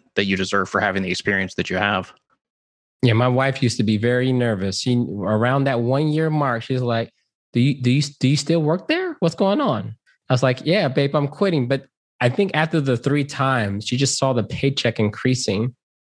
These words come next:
Speaker 2: because it's something about getting your new set of skills, interviewing with a different company. And for some reason, I don't know why this is, but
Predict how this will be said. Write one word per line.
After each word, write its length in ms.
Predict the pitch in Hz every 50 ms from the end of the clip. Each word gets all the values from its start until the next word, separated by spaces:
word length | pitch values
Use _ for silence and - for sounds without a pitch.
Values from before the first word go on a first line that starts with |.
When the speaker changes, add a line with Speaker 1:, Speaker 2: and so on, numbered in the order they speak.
| _ _ _ _ _ _ _ _ -
Speaker 2:
because 260 | 147 135 - 143 135
it's 100 | 143 135
something 300 | - 165 175 - 175 151
about 320 | 131 120 135 123 117 113
getting 260 | 113 135 139 151 147
your 140 | 139 131 127
new 220 | 120 120 123 143 139
set 200 | - - 127 117
of 120 | 113 107
skills, 800 | - - - - 165 160 143 127 110 104 101 104 107 - - - _ _ _ _ _ _
interviewing 520 | 147 147 160 160 147 156 156 151 143 135
with 160 | 127 123 120 -
a 60 | 113
different 400 | 98 120 123 120 - 117 104 -
company. 580 | - 151 175 185 - - 117 110 107 107 107 - _ _ _ _ _ _ _ _ -
And 100 | 127 120
for 80 | 156
some 320 | 135 - - 180 180 185 170
reason, 460 | 156 165 190 202 180 131 131 127 123
I 80 | 135
don't 120 | 156 170 151
know 80 | 139
why 260 | 123 110 107 123 131 127
this 220 | 120 113 - -
is, 260 | 180 196 180 151 131
but 280 | 120 - 117 110 -